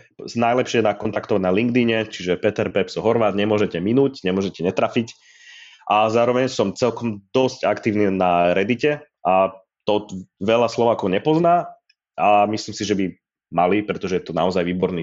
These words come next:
zdroj na, na veľa zaujímavých informácií a skvelých diskusí, takže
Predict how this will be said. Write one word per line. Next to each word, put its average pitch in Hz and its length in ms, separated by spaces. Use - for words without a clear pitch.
zdroj 87 320
na, 78 320
na 53 240
veľa 90 240
zaujímavých 82 480
informácií 78 560
a 82 120
skvelých 85 320
diskusí, 80 560
takže 80 400